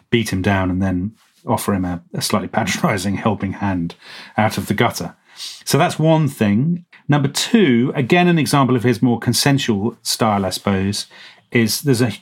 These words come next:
colossal economic crisis in nineteen thirty-one when you have really the advent of the Great Depression in Britain. The Labour government splits in two and the country's in a sort of dreadful, um, ferment. And Baldwin formed the national government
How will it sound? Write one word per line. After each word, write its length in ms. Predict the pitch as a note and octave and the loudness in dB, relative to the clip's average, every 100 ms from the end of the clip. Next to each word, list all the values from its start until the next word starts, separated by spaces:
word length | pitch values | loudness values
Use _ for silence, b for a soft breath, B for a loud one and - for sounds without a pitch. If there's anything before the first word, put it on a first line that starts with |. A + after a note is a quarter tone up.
| - | -8
colossal 760 | - D#3 D#3 F3 E3+ - A#2+ | -4 0 2 2 2 0 0
economic 420 | B2+ A#2 A2+ G#2 G2+ | 0 0 0 0 0
crisis 460 | A#2 G#2 G2+ - | 0 0 -4 -4
in 60 | G2 | -2
nineteen 320 | G2+ G2 G2+ | 0 0 -4
thirty-one 520 | G#2 G2+ - G2+ G2+ | -2 -4 -2 -2 0
when 100 | F#2 | -2
you 80 | G2 | -2
have 160 | G#2 G2+ | -2 0
really 160 | G2+ | -2
the 100 | F#2 | 0
advent 360 | G#2 G#2 F#2+ F#2 | -2 0 -4 -6
of 60 | |
the 60 | - | -6
Great 220 | G#2 G2+ | -4 -4
Depression 420 | - A2 A2 - | -4 -4 -4 -4
in 80 | F2+ | -6
Britain. 420 | F2 F#2+ - D#2+ _ B B B B | -6 -8 -10 -12 _ B B B B
The 80 | A#2 | 2
Labour 240 | B2 C3 | 4 4
government 320 | A#2+ A2 G#2 | 2 2 0
splits 320 | G2+ A#2 F#2 - | 0 -2 -2 -4
in 140 | G2 | -4
two 360 | - G2+ F2+ F2 | -2 -2 -2 -6
and 180 | - A2+ | -2 -2
the 60 | G2+ | 0
country's 440 | - A2+ - G2+ | 0 -2 -2 -2
in 100 | G2+ | -2
a 160 | F#2+ - | -4 -6
sort 180 | - | -8
of 60 | G2 | -4
dreadful, 480 | A#2 G#2 - F#2 - _ _ - | -2 -2 -4 -8 -8 _ _ -6
um, 400 | G#2+ F#2 F2+ E2+ _ _ - | -4 -2 -4 -8 _ _ -12
ferment. 540 | - C3+ G#2 E2+ - B B B B - | 0 2 2 -2 -10 B B B B -4
And 100 | G2+ | 0
Baldwin 300 | D3 C3+ A#2+ | 2 2 2
formed 300 | - B2+ A#2 | 2 4 4
the 60 | |
national 560 | A2+ C3 B2+ - A2+ G#2 | 2 2 0 0 0 2
government 600 | G#2+ A2+ G2 E2+ E2+ - | 0 0 0 -4 -8 -14